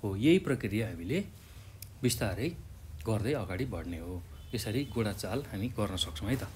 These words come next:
ल, यति कुरा हामी बुझ्दैछौँ। ल, टोली नेताको जुन आदेश आउँछ र गन्ती एकमा बायाँ खुट्टा करिब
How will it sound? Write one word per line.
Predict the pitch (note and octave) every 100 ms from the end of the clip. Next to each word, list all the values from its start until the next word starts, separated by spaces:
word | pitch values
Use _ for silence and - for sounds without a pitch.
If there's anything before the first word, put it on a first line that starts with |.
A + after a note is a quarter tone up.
| - - - G2+
ल, | G2 - - - - - - - - - - -
यति | C3 C#3
कुरा | A2+ C3+ -
हामी | G#2+
बुझ्दैछौँ। | G2+ G#2+ - A2 F3 - -
ल, | - G#2 - -
टोली | E3 F#3
नेताको | F#3 E3+ D#3 D3+
जुन | C3+ C#3
आदेश | C3 B2 B2 -
आउँछ | G#2 F#2 G#2+ C#3 - - - - - -
र | A2+ A2+ A2
गन्ती | A2+ C#3 C#3 C3
एकमा | C3 A#2+ A#2+ C3 -
बायाँ | B2 B2+ C3
खुट्टा | - B2+ B2
करिब | A#2 B2+